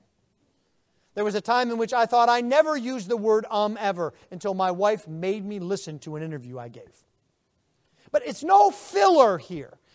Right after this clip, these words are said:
Really in the Greek means in truth, surely, certainly. They are sure that that's who Jesus is. He's the prophet. Now,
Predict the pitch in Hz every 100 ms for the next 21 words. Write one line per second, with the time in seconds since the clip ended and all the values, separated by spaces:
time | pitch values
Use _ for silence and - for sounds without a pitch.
0 | _ _ _ 196 220 330 381 370 302 277
1 | 254 247 185 214 220 - 190 214 208 196
2 | - - 302 285 262 - - 277 - -
3 | - _ _ _ _ - - - 330 330
4 | 285 180 120 101 _ _ - - - -
5 | 320 330 285 214 175 135 110 _ _ _
6 | _ _ _ _ _ _ _ _ _ 277
7 | 339 311 240 - 349 359 330 269 190 254
8 | 240 - 262 254 240 - _ 170 233 175
9 | 180 - 202 160 123 - _ 269 254 214
10 | - - 127 196 233 220 - 139 - -
11 | _ _ _ _ _ _ _ _ _ _
12 | 233 220